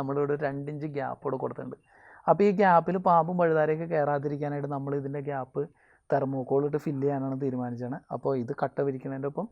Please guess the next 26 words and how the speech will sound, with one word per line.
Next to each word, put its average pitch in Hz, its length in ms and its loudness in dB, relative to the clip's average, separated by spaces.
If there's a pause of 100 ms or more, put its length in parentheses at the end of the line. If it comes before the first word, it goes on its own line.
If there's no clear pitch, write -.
ഈ 147 100 -6
ഗ്യാപ്പൊക്കെ 143 560 -4
തെർമോക്കോൾ 127 480 -2
ഇറക്കി 127 300 -4 (560)
പാമ്പും 147 380 6 (120)
തവളയൊന്നും 147 420 8
കയറാതെ 143 400 6 (180)
ഇത് 143 100 4 (140)
ചേർത്ത് 135 380 2 (520)
ഫില്ല് 135 220 0
ചെയ്ത് 135 180 2
കളയും. 131 200 -2 (680)
അപ്പോൾ 160 260 8
വിശ്വാസം 175 480 8 (300)
നമുക്കില്ല 180 520 0
എന്നുണ്ടെങ്കിൽ 151 400 0 (100)
നമ്മൾ 143 160 -4 (120)
മറ്റൊരാളുടെ 156 580 0
വിശ്വാസത്തിന് 139 600 0
ഒരിക്കലും 143 340 -6
ചോദ്യം 131 300 -4
ചെയ്യാതിരിക്കുക, 131 520 -4 (560)
അവരുടെ 131 260 0
വിശ്വാസത്തിനെ 131 600 -2
നമ്മൾ 135 180 -6 (160)
മാനിക്കുന്നതും 127 600 -6